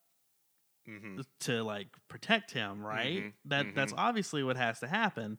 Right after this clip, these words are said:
Speaker 1: Mm-hmm.
Speaker 2: because it was obviously an accident,
Speaker 1: Right.
Speaker 2: correct?
Speaker 1: Right. Well, you turn the page, Steven.
Speaker 2: Yes.
Speaker 1: And what does Wally do after becoming, officially becoming, let's be honest, uh,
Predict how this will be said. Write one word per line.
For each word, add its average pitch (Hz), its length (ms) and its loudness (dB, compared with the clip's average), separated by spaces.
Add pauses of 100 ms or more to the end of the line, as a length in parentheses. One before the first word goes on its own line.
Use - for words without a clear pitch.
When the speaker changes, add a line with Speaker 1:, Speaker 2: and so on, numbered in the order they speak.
Speaker 1:
Mm-hmm. 110 300 -4
Speaker 2:
because 147 220 6
it 147 40 6
was 139 100 4
obviously 208 400 4
an 151 80 2
accident, 117 540 -2 (140)
Speaker 1:
Right. 104 140 6
Speaker 2:
correct? 156 420 -2 (340)
Speaker 1:
Right. 87 200 -4 (640)
Well, 143 400 8 (480)
you 110 100 -4
turn 208 220 10
the 196 60 8
page, 175 260 8
Steven. 107 460 0
Speaker 2:
Yes. - 680 -8
Speaker 1:
And 139 120 2
what 196 100 4
does 208 140 2
Wally 185 300 6
do 165 320 2
after 120 480 2 (320)
becoming, 127 640 0 (280)
officially 220 320 2
becoming, 165 460 -2
let's 143 140 2
be 139 100 6
honest, 135 320 4
uh, 95 140 0